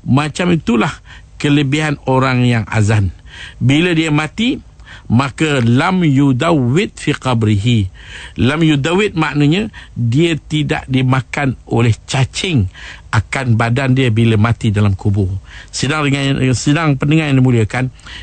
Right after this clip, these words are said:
inilah kelebihan mereka yang berjuang di jalan Allah subhanahu wa taala. Jadi, apa yang saya sebut di sini,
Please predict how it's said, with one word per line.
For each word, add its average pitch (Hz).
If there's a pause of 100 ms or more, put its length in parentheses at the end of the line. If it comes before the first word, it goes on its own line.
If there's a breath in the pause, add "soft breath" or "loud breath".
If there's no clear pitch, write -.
(140)
inilah 135
kelebihan 123 (320 loud breath)
mereka 127
yang 127
berjuang 120
di 110
jalan 104
Allah 117
subhanahu -
wa 95
taala. 95 (400 loud breath)
Jadi, 143
apa -
yang 143
saya 123
sebut 147
di -
sini, 123